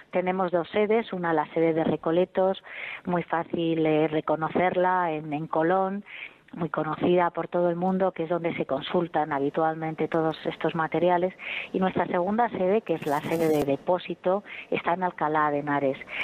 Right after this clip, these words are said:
Y ahora estamos ya planificando nuestra séptima torre, porque tenemos aproximadamente hechos los cálculos del almacenamiento que vamos a necesitar, porque el depósito legal sigue creciendo.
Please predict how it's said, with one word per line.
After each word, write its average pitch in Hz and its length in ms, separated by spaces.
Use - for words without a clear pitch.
Y 196 40
ahora 190 120
estamos 190 420
ya 175 120
planificando 175 680
nuestra 165 340
séptima 165 500
torre, 165 420
porque 165 220
tenemos 170 440
aproximadamente 165 1040
hechos - 240
los 160 160
cálculos 175 580
del 165 260
almacenamiento 160 840
que 170 80
vamos 165 320
a 156 80
necesitar, 156 640
porque 185 200
el 180 60
depósito 196 500
legal 180 400
sigue 175 240
creciendo. 156 760